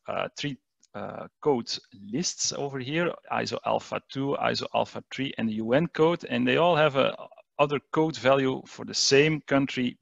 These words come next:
Belgium, or for the same country, uh, United Kingdom. And this can happen, uh, within your company as well. It can happen that department X is using a code set to identify, uh, products, and another department is using a code set as well,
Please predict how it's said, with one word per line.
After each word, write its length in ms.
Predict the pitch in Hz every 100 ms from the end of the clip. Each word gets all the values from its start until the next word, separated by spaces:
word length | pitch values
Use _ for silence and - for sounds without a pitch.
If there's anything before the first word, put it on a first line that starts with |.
| -
Belgium, 400 | 90 - - - _ _ _ - _ _
or 120 | 113
for 140 | - 107
the 80 |
same 320 | 104 - 120 117
country, 640 | 120 110 - 110 113 - -
uh, 280 | 104 104 107
United 460 | 110 107 107 120 -
Kingdom. 460 | - 165 123 107 - - - -
And 140 | 123
this 140 | - -
can 160 | 139
happen, 500 | 113 147 - 156 135
uh, 340 | - 127 127 123
within 280 | 127 139
your 140 | 139 131
company 460 | - 151 147 147
as 120 | 131 117
well. 220 | 117 113
It 120 | 110
can 160 | 131 113
happen 380 | 120 131 135
that 240 | 123 120 113
department 640 | 120 - 127 123 123 123 -
X 360 | 160 165 - - -
is 180 | 131 127
using 480 | 143 135 143 143 -
a 80 | - -
code 220 | 156 147
set 360 | - 143 135 -
to 180 | 127 127 123
identify, 840 | 123 135 135 127 - 127 131 131 -
uh, 200 | 127 127 -
products, 500 | 143 139 143 - - -
and 100 | 113
another 240 | 123 127
department 580 | 123 - 131 131 127 120
is 140 | 110
using 240 | 123 117 117
a 40 | -
code 200 | - 131
set 200 | - 120
as 160 | 117 104
well, 340 | 127 160 170